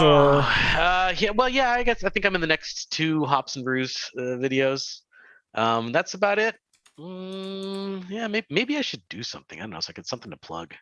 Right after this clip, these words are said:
Speaker 2: <laughs> Right? I got a, got a built-in audience that's ready to go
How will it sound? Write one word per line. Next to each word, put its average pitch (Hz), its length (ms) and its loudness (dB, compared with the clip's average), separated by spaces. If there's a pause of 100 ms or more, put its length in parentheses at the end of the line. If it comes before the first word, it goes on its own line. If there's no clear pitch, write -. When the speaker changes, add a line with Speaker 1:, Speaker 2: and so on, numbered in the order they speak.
(600)
Speaker 2:
<laughs> 220 60 0 (840)
Right? - 240 -4 (500)
I 113 40 -20
got 123 220 0
a, 123 40 -6
got 131 180 0
a 123 40 2
built-in 120 400 -4
audience 107 420 -2
that's - 300 -12
ready 101 200 -6
to - 140 -14
go 92 380 -6